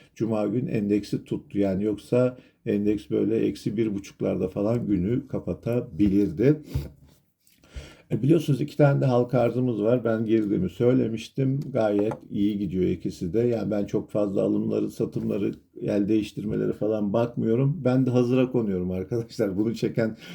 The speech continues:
e, başka YouTuber arkadaşlar var. Ben de onların videolarından bakıyorum. Yani ben de, benim de mesela takip ettiğim üç dört kişi var. Çünkü ben kendim takip etmediğim, incelemediğim mevzuları hazırla,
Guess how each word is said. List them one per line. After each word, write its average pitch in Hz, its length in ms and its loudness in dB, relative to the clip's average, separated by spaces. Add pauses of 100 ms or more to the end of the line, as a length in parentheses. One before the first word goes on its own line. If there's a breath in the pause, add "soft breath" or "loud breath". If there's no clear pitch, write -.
(300 loud breath)
e, 98 720 0 (120)
başka 107 360 0
YouTuber 110 400 0
arkadaşlar 104 640 -2
var. 139 280 2 (240 loud breath)
Ben 165 200 4
de 175 40 4
onların 175 360 4
videolarından 113 680 4
bakıyorum. 95 420 -6
Yani 104 260 -6
ben 117 220 -2
de, - 380 -4
benim 123 240 4
de 110 60 0
mesela 92 280 -6
takip 101 400 -6
ettiğim - 280 -8
üç - 200 -12
dört 98 200 -2
kişi - 260 -6
var. 156 180 4 (300 loud breath)
Çünkü 117 320 -2
ben 139 300 4 (280 loud breath)
kendim 113 500 2
takip 123 380 2
etmediğim, 110 440 0
incelemediğim 107 800 2
mevzuları 120 840 2
hazırla, 139 800 2